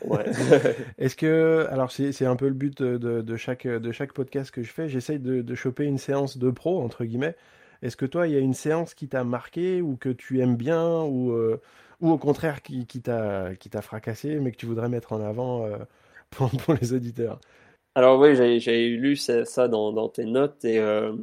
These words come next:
Speaker 1: et j'avais réfléchi à ma, ma réponse. Et la réponse, c'est que des séan-, une séance clé, il y en a pas. Et, euh, c'est un truc que j'ai un peu, que j'ai un peu entendu, euh, à droite. En fait, j'ai l'impression qu'il y a peut-être deux philosophies. Le,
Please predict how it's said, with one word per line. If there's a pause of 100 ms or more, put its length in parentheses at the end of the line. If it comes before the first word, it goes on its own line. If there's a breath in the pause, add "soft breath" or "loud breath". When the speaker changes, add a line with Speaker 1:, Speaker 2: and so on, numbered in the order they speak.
(640)
Speaker 1:
et
j'avais
réfléchi
à
ma,
ma
réponse. (480)
Et
la
réponse,
c'est
que
des
séan-,
une
séance
clé,
il
y
en
a
pas.
Et,
euh,
c'est
un
truc
que
j'ai
un
peu, (420)
que
j'ai
un
peu
entendu,
euh,
à
droite.
En
fait,
j'ai
l'impression
qu'il
y
a
peut-être
deux
philosophies.
Le,